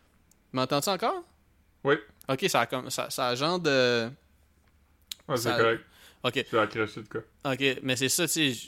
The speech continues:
Speaker 1: je, je, ça me tente pas vraiment de m'attarder là-dessus parce que je trouve que c'est genre de plate, mais tu sais, comme quand, euh, quand, euh,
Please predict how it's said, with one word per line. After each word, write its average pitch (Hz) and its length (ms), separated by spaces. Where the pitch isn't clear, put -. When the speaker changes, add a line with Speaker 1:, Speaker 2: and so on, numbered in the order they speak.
Speaker 1:
je, 117 200
je, 107 220
ça 123 100
me 117 60
tente 123 180
pas 180 80
vraiment 156 240
de 160 60
m'attarder 123 420
là-dessus 135 280
parce 180 100
que - 20
je - 40
trouve 147 100
que - 40
c'est 127 100
genre 120 180
de 127 120
plate, 127 360
mais 127 120
tu - 60
sais, 156 80
comme 123 240
quand, 143 120
euh, 120 200
quand, 143 80
euh, 107 600